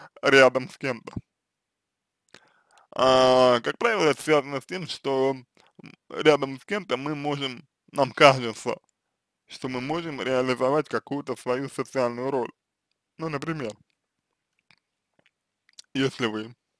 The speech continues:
а, всю свою жизнь были дочерью,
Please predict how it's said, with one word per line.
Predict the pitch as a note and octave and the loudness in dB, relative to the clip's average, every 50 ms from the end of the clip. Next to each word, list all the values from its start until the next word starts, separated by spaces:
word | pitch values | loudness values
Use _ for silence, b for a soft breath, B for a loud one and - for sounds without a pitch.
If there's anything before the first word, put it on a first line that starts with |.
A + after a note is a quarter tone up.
| _ _ - - b b b b b b b b b b _ | _ _ -20 -20 b b b b b b b b b b _
а, | - - B2 B2 C3 C#3+ C#3+ C3+ C3 B2+ | -2 2 4 6 6 6 4 4 0 -2
всю | - - - D#3+ | -4 -6 -8 -8
свою | - - C#3 C3+ C3+ C3 B2+ | -4 -2 0 2 2 2 0
жизнь | B2 A#2+ A#2+ A2+ G#2+ - - - _ _ _ _ _ _ _ _ _ _ _ _ _ _ _ _ _ _ _ - | -2 -2 -4 -6 -6 -10 -18 -20 _ _ _ _ _ _ _ _ _ _ _ _ _ _ _ _ _ _ _ -14
были | A#2 B2 C3+ C3+ A#2 G2+ F#2+ F#2+ - _ _ _ _ _ _ _ - | -6 -4 -2 -2 -2 -4 -8 -12 -16 _ _ _ _ _ _ _ -16
дочерью, | A#2+ A#2+ C3 B2+ B2 - - B2+ A#2 - A#2+ A2+ G#2+ | -6 -2 -2 -2 -2 -2 -6 -10 -10 -12 -14 -16 -18